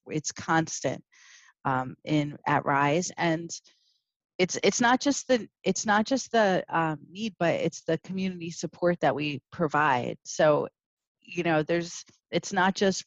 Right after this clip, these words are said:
for people in need. Like, if you wanna learn something, you can go to U Rise. We have opportunity for teaching there. We have content creators. We have an English language learners class that we need volunteers for that's happening on Saturdays.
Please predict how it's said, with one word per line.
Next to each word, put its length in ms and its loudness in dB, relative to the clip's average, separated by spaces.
for 160 0
people 460 0
in 200 0
need. 220 -4
Like, 160 -2
if 140 -6
you 100 -4
wanna 200 0
learn 280 -2
something, 480 -4
you 140 -10
can 140 -10
go 120 0
to 80 -4
U 260 -10
Rise. 480 2
We 100 -12
have 260 0
opportunity 680 -4
for 220 -14
teaching 460 -6
there. 380 2
We 80 4
have 140 4
content 540 -2
creators. 560 -2
We 100 -6
have 200 4
an 80 0
English 420 -6
language 400 -2
learners 320 0
class 400 -2
that 100 -2
we 100 -4
need 200 -6
volunteers 600 -6
for 300 0
that's 200 0
happening 380 -4
on 160 -6
Saturdays. 760 2